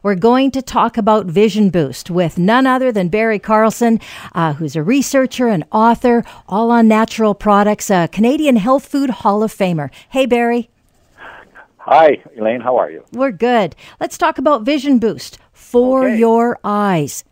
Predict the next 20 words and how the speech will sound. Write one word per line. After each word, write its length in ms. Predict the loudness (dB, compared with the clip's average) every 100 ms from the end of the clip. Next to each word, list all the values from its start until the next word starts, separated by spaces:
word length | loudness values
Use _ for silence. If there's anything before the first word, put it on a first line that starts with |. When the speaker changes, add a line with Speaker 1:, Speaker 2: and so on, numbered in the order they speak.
| _
Speaker 1:
How 280 | -6 0 2
does 200 | 2 0
it 100 | -2
work? 380 | -4 -6 -14 _ _ _ _ _ _ _ _ _
Speaker 2:
Well, 300 | 0 2 2 _ _ _ _ _ _ _ _
one 200 | -2 0
of 120 | 0 -2
the 100 | -2
things 320 | -4 -4 -2
that, 160 | -2 -2 0
uh, 220 | 2 2
researchers 560 | 2 -4 -6 -6 -8 -14
have 120 | -16 -10
found 380 | -2 0 0 -2
that 280 | -4 -4 _
the, 240 | -12 -12 -12 _ -14
there, 280 | -2 0 0 -6 _
there 220 | -6 -6
are 80 | -4
two, 300 | -4 -2 -2